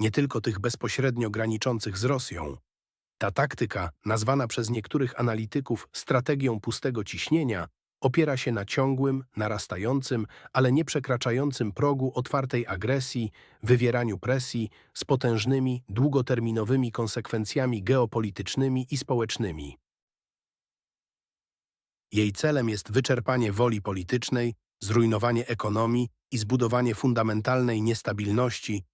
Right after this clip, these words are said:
oraz poczucia beznadziejności, zanim jeszcze dojdzie do bezpośredniego konfliktu militarnego, który Zachód tak dobrze zna i na który jest teoretycznie przygotowany. Globalne bezpieczeństwo, które znaliśmy przez dziesiątki lat,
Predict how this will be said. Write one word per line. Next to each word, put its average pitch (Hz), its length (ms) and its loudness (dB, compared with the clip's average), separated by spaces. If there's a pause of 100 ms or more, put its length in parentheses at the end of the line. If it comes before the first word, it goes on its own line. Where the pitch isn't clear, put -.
(160)
oraz 107 280 0
poczucia 117 420 -2
beznadziejności, 104 1000 -2 (280)
zanim 120 360 4
jeszcze 107 280 -2
dojdzie 113 380 2
do 98 120 -4
bezpośredniego 107 840 -2
konfliktu 110 520 -2
militarnego, 101 800 0 (220)
który 123 280 2
Zachód 123 420 -2
tak 107 200 0
dobrze 107 340 2
zna 104 340 0 (320)
i 120 80 0
na 110 120 2
który 131 280 0
jest - 260 -4
teoretycznie 117 640 0
przygotowany. 107 760 -2 (640)
Globalne 110 520 2
bezpieczeństwo, 101 920 -4 (120)
które 110 260 0
znaliśmy 110 480 0
przez 104 220 -4
dziesiątki 110 520 -2
lat, 117 300 -2